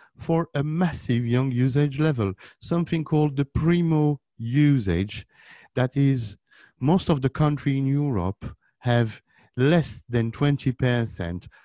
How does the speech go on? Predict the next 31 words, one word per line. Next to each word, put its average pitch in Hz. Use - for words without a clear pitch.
of 110
all 151
sixteen 120
years 120
old 82
who 107
have 107
tried 139
cannabis 92
before 107
reaching 107
that 92
age. 92
France 123
has 117
more, 92
and 92
that's 87
a 107
real 101
problem. 98
At 117
least 135
the 113
O 107
F 101
D 117
T, 131
the 98
statistic 104
organization, 120